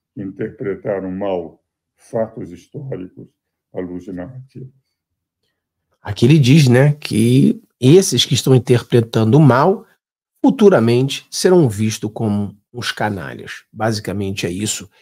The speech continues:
Speaker 2: que ele tá dizendo. Galera, não esqueça, todos os dias às quinze horas, nós temos aqui às seis da manhã e às quinze horas. São nossos dois horários. Às vezes a gente faz corte, a gente coloca horário diferente,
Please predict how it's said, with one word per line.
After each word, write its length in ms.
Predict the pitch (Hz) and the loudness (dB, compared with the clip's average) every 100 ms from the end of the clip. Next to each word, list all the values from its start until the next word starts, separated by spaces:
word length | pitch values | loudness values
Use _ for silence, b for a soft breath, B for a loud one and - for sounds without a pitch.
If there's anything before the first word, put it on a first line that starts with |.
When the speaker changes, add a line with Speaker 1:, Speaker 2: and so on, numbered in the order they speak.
| b _ _ | b _ _
Speaker 2:
que 80 | |
ele 120 | 110 110 | -6 -4
tá 180 | 110 | -4
dizendo. 500 | 110 110 90 71 62 - _ _ _ | -4 -4 -8 -12 -16 -20 _ _ _
Galera, 320 | 110 127 120 | 0 2 2
não 200 | 110 131 | 0 -2
esqueça, 600 | 127 - 113 107 - 78 _ _ | -2 -6 -6 -6 -8 -12 _ _
todos 460 | - 170 180 160 165 | 4 6 4 2 -2
os 180 | 156 117 | -2 -4
dias 340 | 131 123 113 | -6 -6 -6
às 180 | 104 - | -8 -10
quinze 420 | - 151 135 110 | -6 -4 -2 -4
horas, 460 | 101 101 110 110 - b b b | -4 -4 -6 -10 -16 b b b
nós 200 | 196 185 | -4 -2
temos 280 | 202 175 151 | 0 0 -2
aqui 220 | 123 - | -4 -8
às 80 | 104 | -8
seis 380 | - 196 220 190 | -4 -2 -2 -2
da 100 | 208 | -2
manhã 400 | 202 117 101 147 _ _ _ _ | -2 -4 -8 -16 _ _ _ _
e 120 | 139 | -6
às 180 | 135 - | -6 -6
quinze 380 | - 143 131 127 | -10 -8 -6 -6
horas. 280 | 92 69 - | -10 -12 -18
São 120 | 294 | -8
nossos 280 | 214 190 156 | -8 -8 -10
dois 240 | 151 139 | -8 -8
horários. 460 | 123 90 - _ _ _ _ _ | -10 -14 -18 _ _ _ _ _
Às 100 | 330 | -12
vezes 180 | 277 277 | -10 -10
a 40 | |
gente 160 | 247 226 | -12 -12
faz 220 | - 160 | -12 -12
corte, 460 | - 190 196 185 127 | -8 -4 -4 -4 -10
a 40 | |
gente 220 | 135 143 | -12 -12
coloca 480 | - 131 135 131 139 _ 123 120 | -10 -6 -6 -6 -12 _ -20 -8
horário 460 | 127 143 127 120 | -4 -2 -2 -4
diferente, 840 | 113 110 87 127 165 151 143 139 | -8 -14 -10 -6 -4 -6 -10 -16